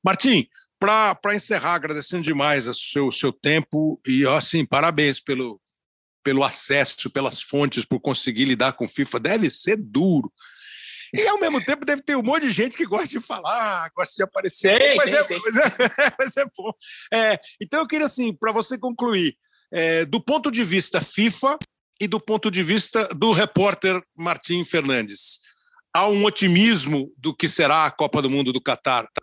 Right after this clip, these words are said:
Speaker 1: da fifa, e do que você ouve e observa, Martim? Porque a gente costuma ser um pouco mais crítico, né? Menos
Speaker 2: Sim.
Speaker 1: otimista, né, do que quem tá organizando.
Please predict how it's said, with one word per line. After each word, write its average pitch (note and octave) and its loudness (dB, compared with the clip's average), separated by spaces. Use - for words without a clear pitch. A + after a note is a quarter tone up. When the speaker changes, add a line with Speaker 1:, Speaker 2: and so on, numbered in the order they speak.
Speaker 1:
da E3 0
fifa, G3 -2
e D3 0
do D3 0
que - -6
você D#3+ 0
ouve D3+ 2
e D3 0
observa, D#3 -2
Martim? B2+ -6
Porque D3+ -2
a C#3+ 0
gente D3+ 0
costuma D#3+ -2
ser D#3 0
um C#3+ -6
pouco D3 -2
mais C#3+ 0
crítico, D3+ -4
né? C3 -4
Menos D#3 2
Speaker 2:
Sim. D#3+ 2
Speaker 1:
otimista, F3+ 0
né, D3+ 0
do D3 0
que D3+ -2
quem D3 -4
tá D3 -6
organizando. B2 -8